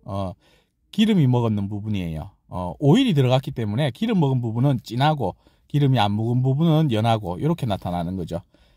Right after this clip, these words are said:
그래서 여러분들이 세탁을 하실 때는 물 세탁을 하셔야 되지 이거 뭐 드라이라든지 이런 거 하시면 안 돼요. 지난번에 작업한 검정색 티셔츠는 지금 세탁해서 잘 입고 있습니다.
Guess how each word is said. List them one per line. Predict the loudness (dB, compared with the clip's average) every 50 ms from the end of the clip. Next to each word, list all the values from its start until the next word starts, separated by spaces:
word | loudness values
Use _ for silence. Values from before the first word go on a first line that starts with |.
| _ _ _
그래서 | -4 -2 2 4 4 6
여러분들이 | 6 4 4 4 4 2 2
세탁을 | 2 0 0 2 2 4 6 6
하실 | 4 4 2 -2 -2
때는 | 0 2 4 4 4 4 2 -4 _ _ _ _ _ _ _ 0
물 | 2 4 4 4
세탁을 | 4 0 0 4 4 4 6 6 4 4
하셔야 | 4 4 4 4 2 4 4
되지 | 2 0 0 0 0 2 2 0 0 -2
이거 | -4 -4 -2 -2 0 0 2 0 0 -2 -2
뭐 | -2 -2 0
드라이라든지 | 4 6 6 6 6 6 4 2 2 2 0 -2 0
이런 | -2 -2 -2
거 | -2
하시면 | -4 -4 -4 -4 -4 -4
안 | -4 -4
돼요. | -4 -4 -6 -6 -10 _ _ _ _ _ _ _ _ _ _ _ _ _ _ _ _ _ _ _ _ _ -2
지난번에 | 2 4 6 6 6 6 6 6 4 4
작업한 | 6 6 6 6 4 4 2 2 2 0 -2 -4 -4
검정색 | -2 0 0 2 2 2 0 -2 0 0 0 0 0 0 _ _ _ _ _ -10
티셔츠는 | -4 0 0 0 0 0 0 0 2 2 2 0
지금 | -2 -4 -4 -4 -4
세탁해서 | -4 -4 -4 -2 -2 0 0 0 0 2 2 2 2 0
잘 | -2 -6 -6 -4
입고 | -4 -4 -6 -8
있습니다. | -6 -6 -4 -4 -2 -2 -4 -4